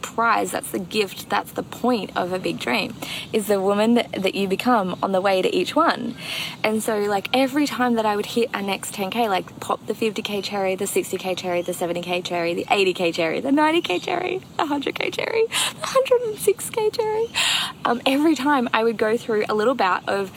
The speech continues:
celebrate, woo, yay, yay, yay. And then I would go into sabotage. And that's,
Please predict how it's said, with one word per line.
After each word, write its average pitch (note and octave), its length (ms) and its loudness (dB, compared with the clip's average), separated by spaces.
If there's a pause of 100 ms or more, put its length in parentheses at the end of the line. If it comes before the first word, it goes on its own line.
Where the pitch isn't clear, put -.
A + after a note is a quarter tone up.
(100)
celebrate, D#4+ 460 4
woo, A4 260 6
yay, D#4+ 100 8
yay, B4+ 680 6 (100)
yay. C#4+ 160 2 (300)
And G#3+ 160 2
then G#3 100 4
I B3 80 2
would C#4 140 0
go F3 160 4
into G3 160 -2
sabotage. B3 500 0 (260)
And A3 180 4
that's, - 300 0